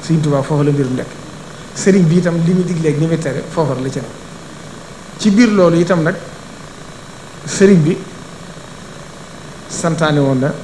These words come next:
corniche bi, wax ne nañ ko setal ba mu set, defoon nañ ko. Marché gaar ba yee fa doon xew yëpp dégg nañ ko, waaye lu ci ne bu, bu, bu ko fa jëlee rek, lu fa gën la fay indi. Gis seen garab yi nga xam ne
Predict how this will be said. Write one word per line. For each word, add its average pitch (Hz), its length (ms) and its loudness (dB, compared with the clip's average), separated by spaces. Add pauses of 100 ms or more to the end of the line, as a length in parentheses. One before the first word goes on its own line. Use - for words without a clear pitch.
(200)
corniche 165 380 4
bi, - 1000 -10
wax 156 180 6
ne 151 120 8
nañ 156 200 6
ko 151 220 4 (360)
setal 151 360 0 (1500)
ba 156 140 6
mu 170 60 10
set, - 180 6 (640)
defoon 147 340 4
nañ 127 160 0
ko. - 80 -8 (880)
Marché 170 340 6
gaar 160 220 6
ba 160 100 8
yee 165 180 8
fa 156 100 6
doon 156 160 6
xew 151 180 4
yëpp 185 280 6
dégg 165 160 8
nañ 135 220 2
ko, - 80 -6
waaye 156 240 8
lu 196 140 8
ci 240 120 2
ne 160 80 4 (680)
bu, 165 220 6
bu, 202 300 6
bu 196 180 6
ko 220 100 6
fa 214 100 12
jëlee 196 380 10
rek, 202 120 2
lu 190 100 8
fa 190 100 8
gën 170 200 6
la 143 60 6
fay 143 180 4
indi. 120 160 0 (1200)
Gis 165 160 8
seen 156 220 6
garab 147 280 6
yi 147 80 6
nga 165 100 6
xam 156 140 8
ne 143 160 6